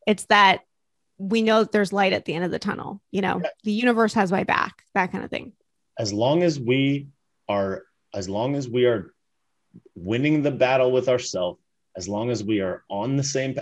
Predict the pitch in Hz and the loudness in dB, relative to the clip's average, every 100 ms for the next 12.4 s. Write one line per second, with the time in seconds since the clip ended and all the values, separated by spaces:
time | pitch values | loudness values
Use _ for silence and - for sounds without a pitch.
0 | - 110 131 131 - 95 92 - 90 87 | -8 -6 -2 -2 -4 -8 -8 -6 -6 -6
1 | _ - 92 95 101 123 110 123 110 113 | _ -14 -12 -8 -4 -4 -2 -4 -4 -4
2 | 123 120 131 90 - _ _ 104 101 98 | -2 2 2 0 -6 _ _ -4 -4 -4
3 | - _ _ _ - 87 101 - 101 101 | -8 _ _ _ -12 -6 -6 -4 -6 -4
4 | 95 - 78 - - _ _ _ - 104 | -6 -6 -10 -12 -18 _ _ _ -8 -6
5 | 92 90 _ _ _ _ - 90 120 131 | -6 -10 _ _ _ _ -12 0 2 2
6 | 123 - _ _ - - 139 131 123 139 | 0 -4 _ _ -16 -2 4 6 6 4
7 | 139 107 98 92 90 90 82 73 71 - | 0 0 0 -2 -6 -8 -8 -14 -16 -16
8 | - - _ _ _ _ - 107 - - | -16 -18 _ _ _ _ -8 -8 -8 -2
9 | 120 120 113 113 120 120 - 123 113 135 | 2 4 4 2 2 0 -2 -4 -2 0
10 | 135 82 - _ - 101 - 120 131 - | 0 -2 -10 _ -12 -10 -4 -2 0 -2
11 | - _ _ _ _ - 139 139 95 82 | -10 _ _ _ _ 0 0 0 -6 -2
12 | 113 117 - | -2 -2 -6